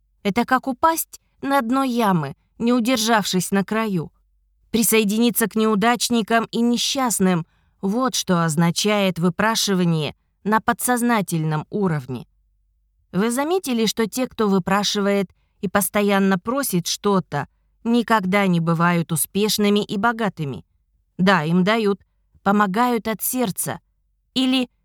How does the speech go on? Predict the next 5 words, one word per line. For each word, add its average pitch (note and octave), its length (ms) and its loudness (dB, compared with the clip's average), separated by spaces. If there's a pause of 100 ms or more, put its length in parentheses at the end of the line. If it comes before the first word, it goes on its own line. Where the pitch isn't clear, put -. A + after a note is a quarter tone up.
(180)
брезгливо A#3+ 720 2
и A#3 180 -2
высокомерно A3 1000 0 (220)
бросают G3+ 580 0
кусок. - 520 -4